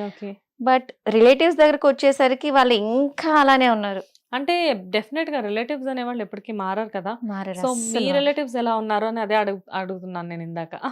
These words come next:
Speaker 2: వాళ్ళంతా అంటే వాళ్ళు ఆ కల్చర్, ఆ జన-, ఓల్డ్ జనరేషన్,
Speaker 1: మ్మ్.
Speaker 2: ఆ కల్చర్లోనే ఉన్నారు ఇంకా.
Speaker 1: ఓకే.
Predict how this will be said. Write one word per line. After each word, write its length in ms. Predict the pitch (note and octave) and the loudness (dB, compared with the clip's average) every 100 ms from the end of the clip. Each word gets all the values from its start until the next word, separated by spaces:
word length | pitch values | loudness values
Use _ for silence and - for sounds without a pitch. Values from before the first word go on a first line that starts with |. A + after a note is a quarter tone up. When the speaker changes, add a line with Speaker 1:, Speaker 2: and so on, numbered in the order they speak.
| - | -10
Speaker 2:
వాళ్ళంతా 580 | A#3+ A#3 B3+ C4 C4+ D#4+ F4+ F4 C#4 B3 - - - | -10 -6 -4 -6 -6 -6 -8 -12 -12 -12 -18 -20 -10
అంటే 240 | B3 C4 C#4+ | -8 -6 -6
వాళ్ళు 500 | C4 A#3+ A#3 G#3+ G#3 _ _ _ | -6 -6 -6 -8 -14 _ _ _
ఆ 140 | A3 A#3+ | -2 0
కల్చర్, 400 | A#3+ A#3+ A#3 A3 | 2 0 0 -4
ఆ 380 | G3+ F#3 F#3+ G3+ | -4 -4 -4 -2
జన-, 380 | G#3+ G#3+ G#3+ G#3 _ _ _ _ - | 0 0 -2 -8 _ _ _ _ 6
ఓల్డ్ 240 | B3+ C#4+ | 6 8
జనరేషన్, 500 | A#3+ A3 G3+ - F#3 - _ _ _ | 6 4 2 -2 -10 -16 _ _ _
Speaker 1:
మ్మ్. 240 | G#3 G3+ G3+ _ _ A#3 | -14 -14 -14 _ _ 0
Speaker 2:
ఆ 120 | A3+ | 2
కల్చర్లోనే 640 | A#3+ A#3 A#3 C4+ C4 B3+ | 4 4 4 4 4 4
ఉన్నారు 260 | A#3+ G#3 F#3+ | 2 2 0
ఇంకా. 260 | F#3 - - _ _ _ G#3+ | -2 -6 -8 _ _ _ -16
Speaker 1:
ఓకే. 420 | G3 - G3+ C#4+ | -16 -14 -12 -14